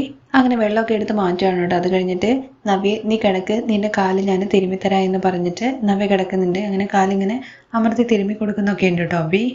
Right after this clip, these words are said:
കാല് തിരുമ്മി കൊടുക്കുന്ന സമയത്ത് നവ്യക്ക് ഭയങ്കര സന്തോഷമാവുന്നുണ്ട്. പക്ഷെ അബി മനസ്സിൽ വിചാരിക്കുന്നത് എങ്ങനെയെങ്കിലും ഇവളെ ഉറക്കണം, എന്നാൽ മാത്രമേ ഇവളുടെ ടോർച്ചറിൽ നിന്ന് രക്ഷപ്പെടാൻ വേണ്ടി പറ്റുള്ളൂ. അങ്ങനെ നവ്യക്ക് ഉറക്കം വരുന്നുണ്ട്. അതേസമയം അനാമിക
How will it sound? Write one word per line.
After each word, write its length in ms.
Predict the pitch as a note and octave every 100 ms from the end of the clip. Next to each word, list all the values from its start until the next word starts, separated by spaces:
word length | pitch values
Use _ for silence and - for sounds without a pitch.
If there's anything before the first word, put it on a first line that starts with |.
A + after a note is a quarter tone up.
| - _ _ _ - -
കാല് 260 | A3 G3
തിരുമ്മി 240 | G#3 G#3+ G#3+
കൊടുക്കുന്ന 420 | A3 A3 A3 G#3+
സമയത്ത് 440 | A3+ G#3+ G3+ F#3+ G#3+ C4+
നവ്യക്ക് 340 | G3+ F#3+ G3 B3+
ഭയങ്കര 280 | B3 A#3 A#3
സന്തോഷമാവുന്നുണ്ട്. 680 | A3+ G3 G3 G3 F#3 F3+ F#3+
പക്ഷെ 220 | F#3+ F#3+
അബി 220 | F3 F#3
മനസ്സിൽ 360 | G#3+ A3 A3 A#3
വിചാരിക്കുന്നത് 640 | G#3+ G#3 G3 F#3 F3+ E3 G#3+ C4+ -
എങ്ങനെയെങ്കിലും 560 | G3 F#3 F#3+ G3+ G#3+ G#3+
ഇവളെ 220 | G3 G3+
ഉറക്കണം, 440 | F#3+ F3+ F#3 F#3+ B3+ C4
എന്നാൽ 260 | G#3 F#3+ F#3+
മാത്രമേ 280 | F#3 F#3
ഇവളുടെ 260 | F#3+ F#3+ G3
ടോർച്ചറിൽ 380 | F#3+ F#3 - G#3
നിന്ന് 160 | G3 G3+
രക്ഷപ്പെടാൻ 500 | F3+ - G3+ F#3+ F#3
വേണ്ടി 200 | F3+ F3
പറ്റുള്ളൂ. 500 | E3 - D#3+ D3+ A3+ C4 -
അങ്ങനെ 220 | B3+ B3 A#3+
നവ്യക്ക് 320 | A3 A3 A#3
ഉറക്കം 300 | G3 G3 G3+
വരുന്നുണ്ട്. 440 | F#3+ F#3 F3+ F#3+ C4 C4 _ _ -
അതേസമയം 680 | F3 F#3 G3+ G3+ F#3+ G#3+ C4 C4+ - _ -
അനാമിക 440 | G#3 G#3+ G#3+ A#3+